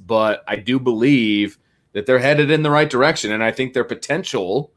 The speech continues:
the potential of this defense could be, you know, I don't wanna be too optimistic here, but I really do feel like it could be a top five, top ten for sure, potential top five defense. I really do feel that way. And,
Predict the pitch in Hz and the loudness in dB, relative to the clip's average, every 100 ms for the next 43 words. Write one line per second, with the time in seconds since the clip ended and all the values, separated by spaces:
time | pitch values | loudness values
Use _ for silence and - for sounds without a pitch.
0 | _ _ _ - 104 - - 220 220 156 | _ _ _ -12 -10 -8 -2 -2 2 2
1 | 131 120 - 113 110 104 98 - 156 127 | 4 0 -2 -4 -2 -4 -6 -6 -6 -2
2 | 131 131 127 - _ _ _ _ _ 113 | 0 2 0 -6 _ _ _ _ _ -2
3 | 117 110 107 107 101 _ _ _ - - | 2 4 2 0 -2 _ _ _ -20 -18
4 | - 113 135 127 104 - 135 120 - 110 | -14 -8 -4 -4 -6 -8 -8 -6 -4 -4
5 | - 95 107 - 95 - 92 87 92 101 | -4 -8 -8 -8 -12 -8 -6 -6 -8 -6
6 | 104 104 131 123 123 113 123 117 107 117 | -4 2 4 4 2 0 0 0 -4 -8
7 | 104 110 - 107 - 104 104 110 101 - | -6 -6 -4 -4 -2 2 2 2 -4 -18
8 | _ _ _ _ _ _ _ - 170 - | _ _ _ _ _ _ _ -2 -2 2
9 | 160 151 131 - 151 180 175 - 139 131 | 0 2 -2 2 4 4 0 -2 -2 -2
10 | - 127 - 120 135 131 147 175 92 67 | -4 -4 -2 0 0 0 -4 -4 -8 -10
11 | - 95 113 127 123 143 123 147 151 78 | -14 -8 -2 0 0 -2 0 0 0 -4
12 | 82 76 67 - 101 101 101 101 95 | -6 -8 -12 -12 -8 -6 -4 -6 -8